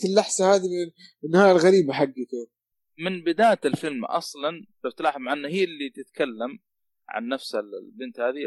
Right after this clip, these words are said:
Speaker 2: لكن هذا كله من خيال الولد نفسه جاك هذا. وهو
Speaker 1: حلو.
Speaker 2: نفسه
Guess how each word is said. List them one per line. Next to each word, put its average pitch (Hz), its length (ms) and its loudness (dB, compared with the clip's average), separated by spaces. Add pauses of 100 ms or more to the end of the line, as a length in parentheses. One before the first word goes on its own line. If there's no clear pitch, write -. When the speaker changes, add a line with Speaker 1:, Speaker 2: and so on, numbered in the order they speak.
Speaker 2:
لكن 143 160 -4
هذا 135 120 -6
كله 156 540 -4
من 123 80 -12 (100)
خيال 143 440 -2 (540)
الولد 117 540 -2
نفسه 123 360 -8
جاك 98 240 -8
هذا. 92 200 -14 (520)
وهو 190 260 4
Speaker 1:
حلو. 185 100 2
Speaker 2:
نفسه 196 260 -4